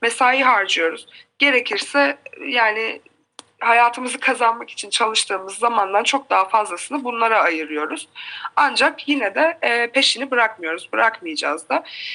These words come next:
Hukuki olarak haklarımızı arayacağız. Aynı zamanda hukuka aykırı engellemelere karşı da hep birlikte direneceğiz. Bu-, buna karşı yapılabilecek olan, yani tabii ki, e, tutanaklar tutmak, başvurular yapmak bir yana, bir, ama daha da önemlisi,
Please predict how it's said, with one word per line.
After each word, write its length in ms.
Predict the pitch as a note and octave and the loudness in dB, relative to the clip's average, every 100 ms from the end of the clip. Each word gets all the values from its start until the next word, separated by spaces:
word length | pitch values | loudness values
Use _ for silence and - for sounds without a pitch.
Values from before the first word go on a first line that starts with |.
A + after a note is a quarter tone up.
| - - | -8 -6
Hukuki 460 | C#4+ D4 D4 D4 | -2 -2 0 2
olarak 440 | C4 A3 G#3 G#3+ - _ _ | 4 4 2 0 -6 _ _
haklarımızı 600 | - A3 A3 A3 A3 A3+ | -2 -2 0 -2 -2 0
arayacağız. 500 | G#3+ G3+ G3+ G#3+ C#4 - | 2 0 -2 -4 -6 -2
Aynı 320 | - C#4 C#4 | 0 0 0
zamanda 400 | G#3+ F#3 F3 F3+ | -2 -2 -2 -4
hukuka 420 | A3 G#3+ A3 - | -8 -10 -6 0
aykırı 420 | B3+ A3 G#3+ A#3+ C4+ | 2 2 0 -2 -2
engellemelere 840 | A3+ G#3+ G3+ G3+ G3+ G#3 A3+ A#3+ | -2 0 0 2 -2 -2 -4 -4
karşı 360 | - E3 F3 - | -4 -4 -2 -4
da 60 | |
hep 240 | D4 D4+ - | -4 -4 -4
birlikte 500 | F3+ F3 - E3+ - | -6 -6 -8 -8 -6
direneceğiz. 500 | E3 D3+ - D#4+ F4+ _ - - - - | -4 -4 -6 -8 -8 _ -20 -20 -20 -14
Bu-, 200 | - - | -12 -12
buna 500 | C#4 E4 F4+ F4 - | -6 0 4 4 2
karşı 380 | - D4+ C#4+ D#4 | 2 2 4 2
yapılabilecek 760 | E4 D#4 C#4 A3+ G#3 G3+ - | 0 2 0 2 0 -2 -4
olan, 240 | A#3 D#4 E4 - - | -4 -4 -6 -14 -14
yani 360 | C4+ E4 D#4 C#4+ | -4 2 2 2
tabii 300 | D#4+ C4 B3+ | 0 0 0
ki, 240 | - G3+ - | -2 -6 -6
e, 160 | G3 F#3+ | -4 -2
tutanaklar 640 | - - A#3+ A3+ A#3 A3 | -2 0 2 2 2 2
tutmak, 380 | A3 - A3+ - | 0 -2 -2 2
başvurular 520 | G#3 G#3+ G#3+ G#3 F#3+ | 0 0 -4 0 2
yapmak 460 | F3+ - E3+ - - | 2 -2 -4 -8 -8
bir 100 | F3+ | -6
yana, 340 | F#3 E4 G#4 G4+ - | -4 0 0 -2 -4
bir, 180 | D3 - - - | -4 -6 -4 0
ama 340 | C4 B3 C4 B3+ | 2 4 2 2
daha 240 | C4 C4+ | 2 2
da 120 | F#3 | 0
önemlisi, 580 | E3 E3 D#3 E3 - F4 | -4 -6 -10 -10 -10 -10